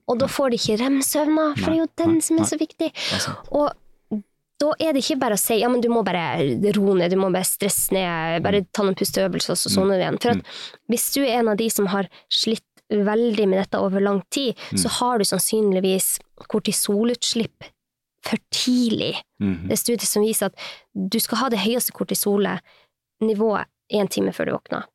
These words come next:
Speaker 2: Mhm.
Speaker 1: Men den blir forskjøvet. Så hos noen så kan det være klokka tre på natta, ha-, får de
Speaker 2: Ja.
Speaker 1: faktisk en sånn, eh, bølge av kortisol som kommer
Speaker 2: Ja.
Speaker 1: i,
Speaker 2: Ja.
Speaker 1: i blodet.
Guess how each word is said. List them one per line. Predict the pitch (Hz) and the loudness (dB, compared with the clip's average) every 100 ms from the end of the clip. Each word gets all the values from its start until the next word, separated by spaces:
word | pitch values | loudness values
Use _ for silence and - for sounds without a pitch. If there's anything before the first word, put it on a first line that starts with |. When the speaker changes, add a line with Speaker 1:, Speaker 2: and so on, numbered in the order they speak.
| _ | _
Speaker 2:
Mhm. | 101 85 110 - _ | -4 -4 -8 -12 _
Speaker 1:
Men | 226 220 220 - - | 0 0 0 -4 -4
den | 240 247 | 0 0
blir | 247 | -2
forskjøvet. | 208 - - 294 247 190 - - - | -2 -2 0 0 0 -2 -6 -10 -4
Så | - | -2
hos | 220 247 | 0 0
noen | 302 | 0
så | 269 - | 0 0
kan | 214 | 0
det | 202 | 0
være | 214 | -2
klokka | - 208 - | -4 -8 -6
tre | - 220 294 311 | -4 0 2 0
på | - 220 | 0 -2
natta, | 285 - _ - | -2 -6 _ -4
ha-, | - | -4
får | - 254 | -4 -2
de | 254 | 0
Speaker 2:
Ja. | 104 | 0
Speaker 1:
faktisk | - - 208 - - - - - - - | -2 -4 -6 -4 -8 -10 -12 -14 -16 -6
en | 214 | -4
sånn, | - 220 - _ _ - - - - - - | 0 0 -2 _ _ -20 -16 -14 -16 -16 -4
eh, | 214 - 214 - | -2 0 -2 0
bølge | 262 311 349 294 240 | 2 4 4 2 -2
av | 190 | -2
kortisol | - 214 208 254 269 208 | -2 -2 0 0 0 0
som | - 202 | -2 -2
kommer | - 214 202 | 0 2 2
Speaker 2:
Ja. | 196 | 0
Speaker 1:
i, | 104 104 104 104 107 | 0 0 2 0 0
Speaker 2:
Ja. | 226 | 0
Speaker 1:
i | |
blodet. | 196 240 240 214 - | 0 0 0 -2 -6